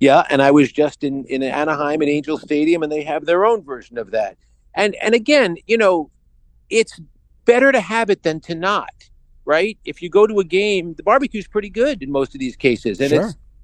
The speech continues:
Speaker 1: you know, and it's, and it's a fun local tie, and it ma-, makes you think of your, you know, of, of a player of the past. But yeah,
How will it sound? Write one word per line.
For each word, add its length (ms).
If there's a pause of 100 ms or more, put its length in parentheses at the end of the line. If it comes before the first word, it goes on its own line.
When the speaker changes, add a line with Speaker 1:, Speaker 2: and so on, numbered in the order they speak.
Speaker 1:
you 100
know, 280 (220)
and 160
it's, 160
and 200
it's 120
a 80
fun 460
local 320
tie, 460
and 200
it 60
ma-, 320
makes 200
you 80
think 280
of 180
your, 300
you 100
know, 220
of, 140
of 120
a 80
player 360
of 100
the 60
past. 500 (400)
But 140
yeah, 200